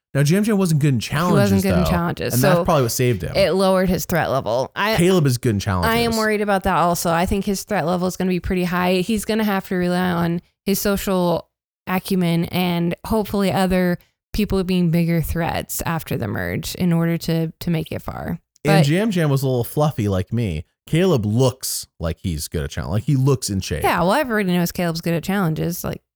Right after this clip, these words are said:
Speaker 2: he was,
Speaker 1: Sure.
Speaker 2: he won the, the Lulu challenge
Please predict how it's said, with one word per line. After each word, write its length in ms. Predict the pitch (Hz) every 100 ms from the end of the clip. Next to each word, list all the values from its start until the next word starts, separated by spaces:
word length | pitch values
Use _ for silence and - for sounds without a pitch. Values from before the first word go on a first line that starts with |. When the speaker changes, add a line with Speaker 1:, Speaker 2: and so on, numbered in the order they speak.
| -
Speaker 2:
he 180 | -
was, 100 | 202
Speaker 1:
Sure. 200 | 156 98
Speaker 2:
he 300 | 117 214 208 170 175 -
won 480 | 185 180 196 202 214
the, 260 | 202 185 185
the 640 | - 175 190 190 190 170 - - _ -
Lulu 420 | - 202 226 220 214
challenge 560 | - 214 214 208 -